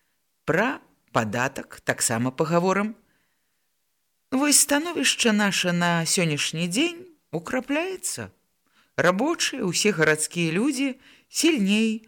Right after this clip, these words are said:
украпляюць змычку з сялом, а сяляне па ўсёй краіне ахвотна выконваюць падатак і ўсе іншыя абязательствы. Зноў жа наша ворагі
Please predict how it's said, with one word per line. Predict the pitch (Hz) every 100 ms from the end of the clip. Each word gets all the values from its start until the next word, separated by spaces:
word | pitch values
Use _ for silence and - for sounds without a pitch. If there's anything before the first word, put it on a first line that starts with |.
| _
украпляюць | - 170 175 170 170 147 131
змычку | 131 151 - - 123 120
з | -
сялом, | - 120 117 170 269 311 - _ _ _
а | 135 135
сяляне | - 120 151 247 208
па | 147 135
ўсёй | - 196
краіне | 233 170 170 226 202
ахвотна | 160 - 170 226 233
выконваюць | 180 175 196 214 214 208 -
падатак | 135 110 113 131 - 117 - _ _ _ -
і | 147
ўсе | 147 - 349 254
іншыя | 269 - 320
абязательствы. | 254 220 139 117 101 - 110 110 - - - -
Зноў | 190 262 254
жа | 220
наша | 208 190 - 160 139 -
ворагі | 143 160 285 208 143 - 101